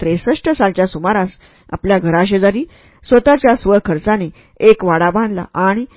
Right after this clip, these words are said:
विधवा बायांनी गुप्त रीतीने येऊन व बाळंत होऊन तेथे मूल ठेवून जावे अशी सोय केली.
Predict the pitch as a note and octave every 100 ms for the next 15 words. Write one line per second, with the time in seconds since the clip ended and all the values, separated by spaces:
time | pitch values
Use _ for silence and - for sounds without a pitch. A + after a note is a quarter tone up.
0 | _ F#3 G#3 A#3+ A3 F3 E3 F3 G3+ D4+
1 | - D#4+ A#3 G3+ G3 F#3 E3+ F3 A#3 -
2 | - _ - G#3 B3 F#3 F3 G3 G#3 A#3+
3 | G3 F3 F#3+ G#3 G3+ G3+ C#4 E4+ D#4 C4
4 | G#3 C4+ A3+ - _ - G#3+ A3+ - E3
5 | F3 D4